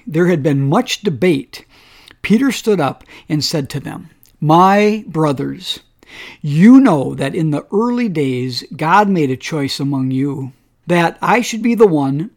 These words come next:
through whom the Gentiles would hear the message of the good news and become believers.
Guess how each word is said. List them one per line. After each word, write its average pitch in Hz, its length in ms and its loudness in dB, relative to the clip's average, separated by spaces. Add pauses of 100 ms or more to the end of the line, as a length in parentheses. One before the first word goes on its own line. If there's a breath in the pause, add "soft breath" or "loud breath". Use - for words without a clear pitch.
through 190 260 -2
whom 180 260 0
the 156 80 -2
Gentiles 143 760 -4
would 135 140 -6
hear 220 300 -2
the 247 80 -4
message 165 420 -4
of 147 200 -6
the 151 60 -4
good 175 200 2
news 135 480 -4 (580 loud breath)
and 151 100 -4
become 156 380 -2
believers. 139 640 -4